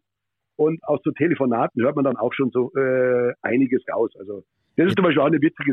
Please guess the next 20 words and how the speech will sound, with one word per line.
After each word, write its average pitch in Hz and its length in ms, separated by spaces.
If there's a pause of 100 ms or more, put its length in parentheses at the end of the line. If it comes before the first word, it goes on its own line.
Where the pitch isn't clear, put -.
äh, 139 220
Geschichte, 147 400 (300)
wenn 135 260
du 147 80
im 131 80
Sommer 147 220
einen 139 80
Eishockeyspieler 135 680
anrufst, 104 300 (600)
dann 120 140
geht 156 200
der 143 80
meistens 139 300
nicht 151 120
ans 139 140
Telefon, 156 320
sondern 131 280
seine 127 220
Frau, 131 260
Freundin, 147 520